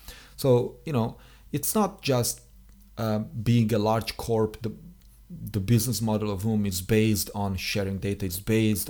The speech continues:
on selling data. It's, I, I truly believe that people deserve, um, organizations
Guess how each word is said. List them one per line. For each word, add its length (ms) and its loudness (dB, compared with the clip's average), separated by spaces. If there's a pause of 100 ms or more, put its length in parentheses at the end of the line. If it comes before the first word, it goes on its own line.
on 360 -2 (200)
selling 420 -2
data. 380 -4
It's, 340 -6 (300)
I, 200 0
I 40 0
truly 380 -2
believe 460 0
that 360 0 (280)
people 280 2
deserve, 800 2 (280)
um, 480 -6 (160)
organizations 880 0